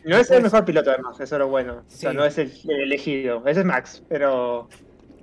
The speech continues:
Speaker 2: Sí, sí. Después está que, no sé, Minme es medio como, su personaje es ser la piba que se hace idol. Porque no, porque es medio que todo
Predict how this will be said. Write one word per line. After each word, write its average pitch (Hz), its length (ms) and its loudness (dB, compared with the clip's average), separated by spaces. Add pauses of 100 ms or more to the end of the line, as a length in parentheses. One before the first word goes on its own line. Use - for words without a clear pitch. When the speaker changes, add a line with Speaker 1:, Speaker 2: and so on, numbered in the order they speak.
(160)
Speaker 2:
Sí, 147 340 -14
sí. 120 280 -16 (280)
Después 233 440 -10
está 196 300 -10
que, 170 140 -8
no 151 140 -14
sé, 127 300 -16 (1040)
Minme 208 760 -8 (800)
es 202 120 -8
medio 214 380 -4
como, 160 460 -10
su 175 140 -10
personaje 220 420 -8
es - 60 -12
ser 196 180 -6
la 180 180 -6
piba 220 260 -6
que 147 120 -12
se - 100 -12
hace 139 340 -12
idol. 107 300 -16 (720)
Porque 156 220 -12
no, 233 320 -8 (1120)
porque 170 360 -8
es - 180 -16
medio 202 280 -6
que 180 100 -6
todo 202 360 -8